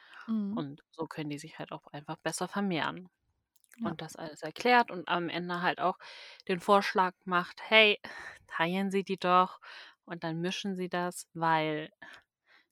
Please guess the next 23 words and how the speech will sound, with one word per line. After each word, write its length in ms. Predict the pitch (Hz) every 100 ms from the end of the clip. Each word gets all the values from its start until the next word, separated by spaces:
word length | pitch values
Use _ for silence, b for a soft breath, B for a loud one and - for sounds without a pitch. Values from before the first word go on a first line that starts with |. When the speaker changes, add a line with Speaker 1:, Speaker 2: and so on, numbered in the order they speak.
| _
Speaker 2:
nur 360 | 185 185 214 202
Douglasien 920 | 185 - 175 165 175 175 170 170 175
zu 160 | - 175
pflanzen 640 | - 170 170 - 170 156 _
könnte 300 | - 175 165
halt 120 | 175
auch 140 | - 160
super 480 | - - 180 - 170
schief 580 | - - 190 190 - -
gehen.“ 420 | 147 135 135 185 _ B B
Speaker 1:
Mhm. 480 | 226 202 196 208 220 _ _ _ -
Speaker 2:
Und 120 | 156
dann 140 | 165
stehen 400 | 165 - 175 165
wir 180 | 147 131
wieder 180 | 156 147
da 400 | - 156 156 156 - _ _ _ _ _ _ _
und 260 | 170 156 151 _
müssen 300 | 165 165 214
wieder 220 | 202 202
neue 280 | 160 139 170
Bäume 340 | 151 147 135 135
pflanzen. 760 | - 156 147 139 - 143 175